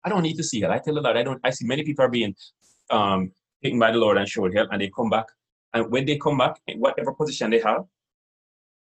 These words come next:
all of a sudden it was, it's absolutely changed. I, I, I was like, "Lord, please, I don't wanna, no, no, thank you. I'll stay on fire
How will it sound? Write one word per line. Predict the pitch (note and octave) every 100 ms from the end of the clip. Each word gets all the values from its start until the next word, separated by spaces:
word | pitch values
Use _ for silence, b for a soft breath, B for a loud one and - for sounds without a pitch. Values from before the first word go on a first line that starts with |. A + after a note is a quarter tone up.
| _ -
all | C3
of | C3
a |
sudden | C#3 A#2+ A#2
it |
was, | G#2+ G#2 A2+
it's | A2+ - B2+
absolutely | C3+ - A#2+ A#2+ A#2 G2
changed. | - F#2+ D2 -
I, | - -
I, | C3 -
I | C3+
was | C#3
like, | A#2
"Lord, | A#2 C#3+ D3
please, | D3 A2 -
I | A2
don't | B2
wanna, | A#2+ A#2+ _ _ _ - _ _ _ -
no, | G#2 A2
no, | G#2+
thank | G#2 F#2 -
you. | - _ _ _ _ _ _ _ _
I'll | C3+
stay | C#3+ D3+ C3
on | C3+ -
fire | C3 B2 B2+